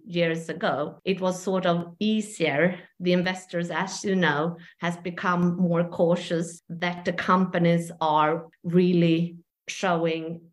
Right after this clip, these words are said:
black figures and that they are selling. They have a stable customer base. And, uh,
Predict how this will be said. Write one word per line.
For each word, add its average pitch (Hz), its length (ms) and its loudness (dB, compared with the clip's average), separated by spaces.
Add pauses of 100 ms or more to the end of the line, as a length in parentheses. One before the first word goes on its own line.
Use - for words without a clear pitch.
(120)
black 170 540 -8 (220)
figures 170 720 0 (340)
and 165 300 -2
that 165 220 -8
they 160 180 2
are 151 120 0
selling. 160 720 0 (180)
They 165 120 0
have 160 220 -2
a 156 80 -2
stable 160 720 0 (120)
customer 165 480 -4
base. 156 320 -2 (200)
And, 165 680 0
uh, 156 480 2